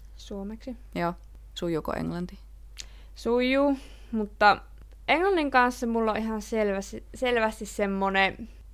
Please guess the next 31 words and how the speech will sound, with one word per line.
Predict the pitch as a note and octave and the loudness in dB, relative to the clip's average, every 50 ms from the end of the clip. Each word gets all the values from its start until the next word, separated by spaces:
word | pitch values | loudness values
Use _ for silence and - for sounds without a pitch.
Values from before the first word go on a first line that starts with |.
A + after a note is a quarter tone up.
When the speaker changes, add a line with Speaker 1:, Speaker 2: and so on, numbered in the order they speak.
| - - - | -20 -10 -4
Speaker 1:
mä | A#3 A3 - - - | -4 -4 -4 2 6
ajattelen | C4+ D#4+ F#4+ G4 F#4+ F#4 - B3+ A#3+ A#3 A3+ A#3 | 8 10 10 10 8 4 2 4 4 4 4 2
sen | A#3+ A3+ - - | 0 -2 0 2
olevan | G#3 G3+ G3 G3 F#3+ F#3+ | 2 2 2 0 0 0
työlämpää | - G#3 G#3 G3+ F#3+ F#3+ F#3 F3+ F#3+ - - F#3+ | 2 2 4 4 4 2 0 -2 -2 -4 -4 -6
kuin | G3 - | -6 -8
se | - - - | -10 -8 -8
oikeesti | - - - - - - - - | -8 -8 -10 -12 -14 -14 -6 0
on, | - G#3+ G#3+ G3 | 2 2 4 4
niin | G3 G3 | 2 2
Speaker 2:
Joo. | F#3+ F#3+ F#3 F#3+ | 2 2 4 6
Speaker 1:
se | A#3 | 6
kynnys | A3 G#3+ G3+ G3 F#3+ F#3 - - - - - - - | 6 6 4 2 -2 -4 -6 -12 -16 -18 -18 -16 -12
niinku | - G#3 G3+ G3 F3 F#3+ | -8 -4 -4 -4 -4 -6
siihen | F#3 - G3 G3 F#3 F#3 F#3 - - - - - - - - | -6 -6 -6 -4 -4 -4 -6 -8 -12 -16 -20 -20 -20 -18 -12
kasvaa | - - C3 - - - - - | -8 -8 -8 -8 -8 -12 -12 -12
siihen | - - G3 - - | -12 -12 -12 -12 -12
lukemiseen. | G#3 - - - A3 - - - - - - - | -12 -12 -14 -14 -14 -16 -18 -20 -20 -14 -8 -6
Speaker 2:
Joo. | G3 F#3 F#3 F#3+ G3 - - - - - - - - - - - - - - - - - - | -4 -4 -4 -4 -6 -8 -14 -18 -18 -20 -20 -20 -20 -20 -18 -20 -20 -20 -20 -20 -18 -2 0
Speaker 1:
Että | - G#3+ - A#3 | 0 4 6 8
tavallaan, | A3+ A#3 A#3 A3+ A3+ A3+ G#3+ - - - - - - - | 10 12 12 12 12 12 10 10 6 -2 -12 -16 0 6
kyllä | C4 C4 B3+ | 8 8 8
mä | A3+ G3+ F#3+ F#3 - - | 8 8 6 4 4 4
ymmärrän, | - D4 F4+ F4 E4 D4+ C#4 C4 B3+ A#3+ | 6 6 8 6 8 6 8 8 8 8
mä | A#3 A3 G#3 | 8 6 6
pystyn | G#3+ A3 A#3 A3+ A3+ A3 G#3+ G#3 G3+ G3+ | 6 4 4 4 4 0 0 2 2 2
lukeen | G#3+ G#3 G#3 - G#3 G3+ G3 F#3+ | 2 2 4 4 4 4 4 2
ne, | F#3+ F#3+ F#3+ - - - - - - - - | 0 0 -2 -4 -8 -16 -20 -20 -20 -18 -10
mut | - G3+ G#3+ G#3+ | -4 -4 -2 -2
sitten | - G#3+ G3+ - - G#3 - - - - - - - | -4 -8 -6 2 4 4 4 4 -2 -10 -18 -18 -12
se | - - G#3+ - - | -2 0 0 0 0